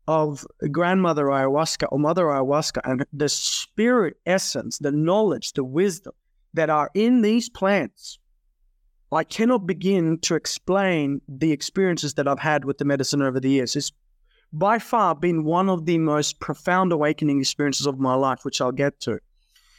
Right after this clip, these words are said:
And so, um, I sat with ayahuasca, and for the first time, this was in twenty sixteen, for the first time in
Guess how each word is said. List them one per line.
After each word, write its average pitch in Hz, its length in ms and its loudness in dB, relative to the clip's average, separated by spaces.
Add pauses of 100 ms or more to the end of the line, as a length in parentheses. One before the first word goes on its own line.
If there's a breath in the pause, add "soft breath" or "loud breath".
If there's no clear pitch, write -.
(200 soft breath)
And 190 160 0
so, 190 380 2 (600)
um, 160 200 2
I 175 80 0
sat 233 320 0
with 214 140 -4
ayahuasca, 160 720 0
and 151 160 0
for 165 140 -6
the 156 100 -4
first 247 680 -2
time, 143 640 0
this 180 160 -2
was 202 160 0
in 170 160 2
twenty 180 300 0
sixteen, - 580 -2 (380)
for 185 140 0
the 165 120 -2
first 233 500 0
time 220 320 2
in 156 220 -4